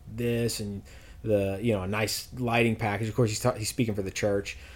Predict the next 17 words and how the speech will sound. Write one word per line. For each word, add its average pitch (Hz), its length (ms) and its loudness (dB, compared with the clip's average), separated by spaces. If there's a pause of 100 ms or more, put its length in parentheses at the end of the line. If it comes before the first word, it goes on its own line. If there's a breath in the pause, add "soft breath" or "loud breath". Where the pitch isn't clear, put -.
(180 loud breath)
You 98 100 -2
know, 87 180 -6
"You 95 160 -2
wanna 110 180 2
have 107 200 2
all 104 140 2
the 107 80 0
fundraising, 104 720 0
yada, 107 260 4
yada." 113 600 4
He's 110 240 0
like, 98 260 0
"What 110 300 0
you 113 60 0
need 110 220 2
to 98 40 -6
do 113 560 6